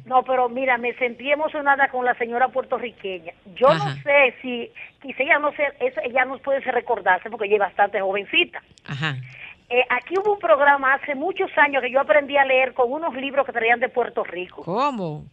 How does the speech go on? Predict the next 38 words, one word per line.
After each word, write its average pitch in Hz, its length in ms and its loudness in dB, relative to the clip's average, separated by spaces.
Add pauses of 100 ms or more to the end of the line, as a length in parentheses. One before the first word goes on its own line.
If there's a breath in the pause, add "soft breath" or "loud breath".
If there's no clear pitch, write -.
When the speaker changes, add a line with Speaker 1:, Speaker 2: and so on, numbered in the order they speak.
(120)
Speaker 1:
Sí, 254 280 -8
señorita. 247 800 -4
Speaker 2:
<laughs> - 340 -6
Tú 220 80 -12
cuéntenos. 240 640 -6
Speaker 1:
Sí, 302 160 -8
Speaker 2:
Rosángela, 311 600 4
Speaker 1:
señor, 294 160 4
Speaker 2:
oye 294 80 4 (160)
Speaker 1:
pero 220 160 -10
Speaker 2:
eso. - 20 -18 (160)
Speaker 1:
te 277 120 2
voy 269 120 6
a, 262 240 4
eso 311 180 2
era 320 180 6
para 277 240 2
la 269 40 4
Alianza 311 540 0
de 311 80 4
la 269 140 0
Paz. 202 260 2 (720)
Yo 247 80 -6
no - 80 -6
sé 339 160 -4
si 320 140 -4
tú 311 140 -8
te 320 100 6
Speaker 2:
¿Cómo? 302 160 8 (100)
Speaker 1:
recuerdas 466 320 4
de - 640 -14
ese, 240 60 -8
de 262 120 8
la 247 100 6
Alianza 285 500 2
para 269 160 4
la 240 140 4
Paz. 180 280 -2